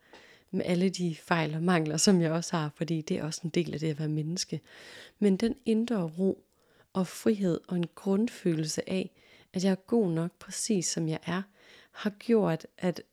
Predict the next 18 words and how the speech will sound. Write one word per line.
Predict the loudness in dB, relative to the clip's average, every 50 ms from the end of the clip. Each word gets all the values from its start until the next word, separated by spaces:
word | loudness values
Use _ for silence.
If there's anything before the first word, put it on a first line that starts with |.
| _ -10 -2
jeg | 0 2 2 2
lever | 2 2 2 2 2 2
et | 2 0 0 0
liv, | 2 2 2 0 -2 -6
der | -6
gør | -4 -2 -2 -2
mig | -2 -2 -2
meget | -2 -2 -2 -2 0
mere | 0 -2 -2
glad, | -2 -2 0 0 0 0 -2 -4 -8 _
end | -4 -2 -2
jeg | 0 0
levede | 0 0 -2 -2
førhen. | -2 -4 -4 -2 -4 -4 -8 -10 _ _ _ _ _ _ _ _ _ -20 -20 -20 -20 -20 -20 -20 -20 -20 _ _ _ _ _ _ -6 0
Førhen, | 2 2 4 4 2 0
der, | 0 0 2 2 2 2 2 0 -2
øhm, | -2 -4 -6 -8 -8 -10 -12 -16 -20 -20 _ _ _ _ -6
mm, | -4 -4 -2 -4 -6 -8